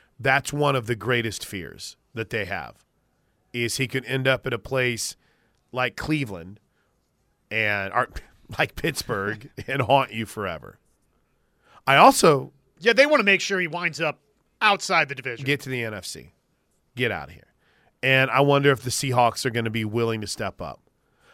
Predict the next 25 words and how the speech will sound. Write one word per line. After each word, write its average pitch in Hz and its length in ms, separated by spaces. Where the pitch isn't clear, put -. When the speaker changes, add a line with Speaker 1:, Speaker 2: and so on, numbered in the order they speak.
Speaker 1:
I, 143 180
I 185 120
don't 339 220
understand 208 460
the 123 60
Panthers 143 640
in 175 120
this, 185 400
saying, 175 260
"No, 196 140
no, 151 140
we're 156 140
good." 113 360
I 123 40
mean, 123 100
I, 175 80
I 139 160
actually 101 220
think 107 120
that'd 120 120
be 135 100
kinda 113 260
cool 196 260
for 67 320
him. 65 160